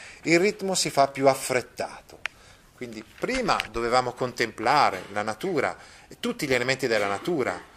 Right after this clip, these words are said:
che dal basso all'alto, insomma, dal mare alle stelle, sembravano, eh, contribuire ad una visione estatica, insomma. Adesso invece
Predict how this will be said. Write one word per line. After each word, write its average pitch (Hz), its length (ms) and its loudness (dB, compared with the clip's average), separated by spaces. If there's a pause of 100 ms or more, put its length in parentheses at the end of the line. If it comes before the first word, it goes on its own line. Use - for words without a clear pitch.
(180)
che - 80 -10
dal 117 160 2
basso 151 320 4
all'alto, 110 580 2
insomma, 95 260 -14
dal 98 160 -8
mare 123 420 2 (300)
alle 104 180 -4
stelle, 117 480 4 (180)
sembravano, 139 840 4 (360)
eh, 101 360 0 (600)
contribuire 131 920 4 (220)
ad 113 140 -4
una 127 160 0
visione 113 1080 0 (120)
estatica, 101 760 0
insomma. - 320 -6 (640)
Adesso 180 500 6
invece 117 800 2